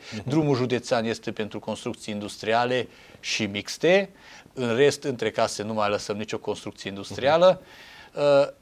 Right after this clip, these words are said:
Speaker 2: și astfel încercăm să cât de cât, uh, delimităm zonele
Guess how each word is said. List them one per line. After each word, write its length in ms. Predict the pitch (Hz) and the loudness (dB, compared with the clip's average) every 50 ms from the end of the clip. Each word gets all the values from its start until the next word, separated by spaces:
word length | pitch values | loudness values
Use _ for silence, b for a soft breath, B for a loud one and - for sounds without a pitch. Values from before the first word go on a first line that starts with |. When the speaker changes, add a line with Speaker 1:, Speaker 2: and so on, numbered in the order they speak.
| _ _ _ | _ _ _
Speaker 2:
și 840 | - - - - - - - - 135 139 135 135 139 139 135 135 131 - | -10 -8 -6 -4 -4 -4 -2 0 2 2 4 4 4 2 2 0 -2 0
astfel 480 | 143 147 147 - - - - 135 127 | 0 2 2 0 0 -2 -2 -2 0
încercăm 540 | 123 120 113 - 123 117 110 - 131 123 120 | -2 -4 -4 -4 -4 -4 0 0 0 0 0
să 400 | 117 - - 113 110 107 104 104 104 | -2 -4 -2 0 0 0 -2 -4 -6
cât 180 | - 123 117 | -8 -8 -4
de 80 | 110 107 | -4 -4
cât, 320 | - - - 110 - - - | -4 -4 -8 -10 -8 -2 0
uh, 140 | 110 107 104 104 101 | 0 0 0 -2 -4
delimităm 560 | 104 113 110 110 107 107 101 - 117 110 104 | -6 -4 -4 -2 -4 -6 -6 -6 -6 -6 -6
zonele 440 | 101 101 107 104 101 98 92 92 | -6 -6 -6 -6 -6 -6 -8 -8